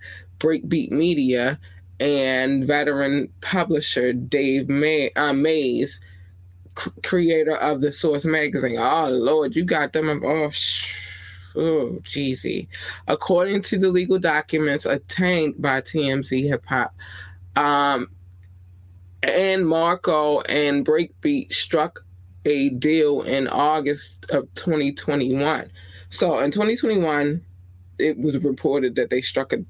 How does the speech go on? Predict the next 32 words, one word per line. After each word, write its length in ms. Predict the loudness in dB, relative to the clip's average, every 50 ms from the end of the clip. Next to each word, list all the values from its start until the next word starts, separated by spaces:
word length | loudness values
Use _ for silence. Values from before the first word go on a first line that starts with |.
| -4 -4
a 80 | -4
deal, 480 | -4 -2 -2 -2 -2 -2 -4 -6 -8 -12 -16 -20 -20 -20 -20 -20 -20 -20 -20 -8 -4
um, 480 | 0 0 2 2 2 0 0 0 -2 -2
to 200 | -2 -2 -2 0
host 680 | 2 2 2 2 2 0 -2 -6 -10 -16 -16 -18 -20 -20 -20 -20 -20 -20 -14 -4
his 260 | -2 0 0 0 -2
content 680 | -2 0 0 2 0 -2 -2 -2 -2 -2 -2 -2 -2
on 80 | -2 0
YouTube 580 | 0 0 2 0 0 0 -2 -4 -4 -4 -4
channel. 340 | -4 -4 -4 -2 -4 -6 -8 -12 -18 -20 -20 -20 -20 -20 -6
See, 200 | -2 0 0 2
I'm 120 | 2 0
gonna 120 | 0 0 0
tell 200 | 0 0 0 2
you, 160 | 2 2 2
I'm 120 | 0 2
gonna 120 | 2 0 2
get 100 | 2 0
into 220 | 0 0 -2 -2
that 220 | 0 0 0 -2 -2
in 100 | -2 0
a 80 | 0
minute 320 | 0 0 0 0 -2 -4 -4
too. 320 | -4 -4 -4 -4 -6 -8 -10 -16 -20 -20 -20 -20 -20 -12 -4 -2
Um, 240 | 0 0 2 2 2
but 160 | 2 0 0
following, 640 | 0 0 0 2 0 0 0 0 0 0 -2 -2 -6 -10 -20 -20 -20 -20 -20 -20 -20 -20 -20 -20 -20 -20 -20 -20 -20 -20 -20 -20 -20 -20 -20 -20 -20 -20 -20 -20 -20 -20 -20 -20 -20 -20 -20 -20 -20 -20 -20 -20 -20 -20 -20 -20 -20 -8 -2 0
yeah, 400 | 2 4 4 4 2 0 -2 -4 -6 -12 -18 -20 -20 -18 -6 -2
you 160 | 0 0 2
do 180 | 2 2 4 4
gotta, 340 | 4 4 2 2 0 -2 -2 0
yes, 560 | 0 2 2 0 0 -4 -6 -8 -14 -20